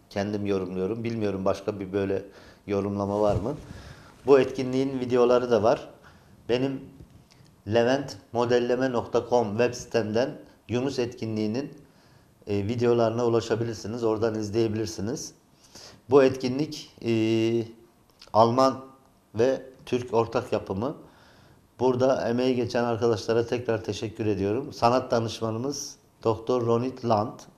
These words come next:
Senaryoyu yazan ben, Levent Özbek, Ankara Üniversitesi. Reji Selçuk Göldere, doçent doktor, bizim konservatuvardaydı Ankara Üniversitesi'nden. Kostüm tasarımı Mine Erbek.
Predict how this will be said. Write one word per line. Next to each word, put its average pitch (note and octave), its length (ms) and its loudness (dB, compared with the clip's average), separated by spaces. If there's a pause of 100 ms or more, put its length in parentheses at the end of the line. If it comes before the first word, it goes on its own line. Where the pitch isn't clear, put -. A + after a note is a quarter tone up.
(420)
Senaryoyu A#2+ 640 2
yazan A#2+ 400 2
ben, A#2 320 2
Levent G#2+ 320 2
Özbek, G#2 400 -2
Ankara G#2 320 -2
Üniversitesi. F#2+ 680 -6
Reji A#2 520 2 (280)
Selçuk A#2+ 500 -4
Göldere, A2+ 480 2
doçent G#2+ 380 -2
doktor, G#2 380 -2
bizim G#2 220 -8
konservatuvardaydı G#2 1160 -2
Ankara G#2 300 -2
Üniversitesi'nden. F#2 800 -6 (640)
Kostüm C#3 420 0
tasarımı B2 600 0
Mine A#2+ 220 -2
Erbek. A#2 600 0